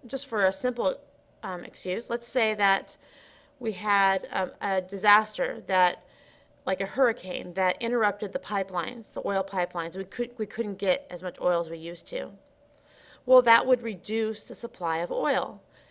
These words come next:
and our supply line would shift to the left, because at all the possible prices, less oil is now being supplied. And so that is called a decrease in supply,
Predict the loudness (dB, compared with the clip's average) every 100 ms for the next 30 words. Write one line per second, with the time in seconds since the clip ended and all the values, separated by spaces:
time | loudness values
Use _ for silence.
0 | _ -6 -4 -4 -6 -4 4 6 6 2
1 | -2 -6 -8 -4 0 0 -2 -8 -2 0
2 | 0 -4 _ _ -20 -20 -2 6 8 8
3 | 2 -2 6 6 6 4 2 2 2 -2
4 | -8 -2 0 0 -2 -4 -8 -20 _ _
5 | _ _ _ _ _ _ -12 2 6 6
6 | 6 -4 2 4 2 0 0 -2 -2 -6
7 | -8 -12 -14 -4 -4 -4 -8 -16 -20 _
8 | _ _ _ _ _ _ _ _ -20 _
9 | -12 -2 2 4 2 0 -2 -2 -2 -8
10 | -4 -4 -4 -8 -10 -12 -16 -6 -2 0
11 | 0